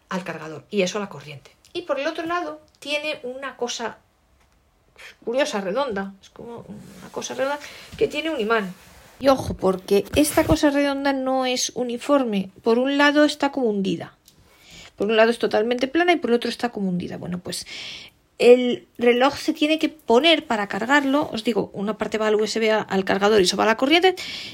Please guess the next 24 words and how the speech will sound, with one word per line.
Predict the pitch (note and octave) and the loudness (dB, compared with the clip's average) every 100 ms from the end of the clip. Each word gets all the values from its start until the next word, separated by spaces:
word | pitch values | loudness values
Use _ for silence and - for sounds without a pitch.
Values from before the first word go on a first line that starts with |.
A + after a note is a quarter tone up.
| - | 0
Y | - F#4+ | 10 10
la | C#4+ B3+ | 10 8
parte | A#3+ D#4+ | 6 6
del | D4+ D#4+ | 4 4
imán, | D4 D#4 D4 D4 E4 _ _ | 4 0 0 -4 -12 _ _
la | A#3 A#3 - | 4 4 6
parte | F4+ - E4 - | 6 6 4 4
hundida, | A#3 B3 A#3 C#4+ F#4 D4+ - | -2 -2 2 8 8 8 4
la | - C4 | 0 -2
tenemos | C4 C4 C#4 B3+ A#3 - - | 0 -2 -4 -4 -4 -4 -2
que | - E4+ - _ | 2 2 0 _
poner | - A3 D#4 C#4+ D#4 - - - - _ _ _ | -8 -2 0 0 -4 -12 -20 -20 -20 _ _ _
en | D4 D#4 D#4+ E4 E4 _ _ - | 4 4 4 0 -8 _ _ -6
la | A#3+ - | -2 0
parte | C4 B3 | 0 -2
de | A3 | -6
abajo | G#3+ A#3 - - | -6 -6 -8 -12
del | F#3 | -12
reloj. | - E3 - - | -16 -20 -20 -18
O | |
sea, | - | -12
el | F3+ | -8
reloj, | G3 A3+ C4 - - _ - | -4 0 -2 -4 -20 _ -8
eh, | G3 F#3 F#3 F3+ | -4 -2 -2 -4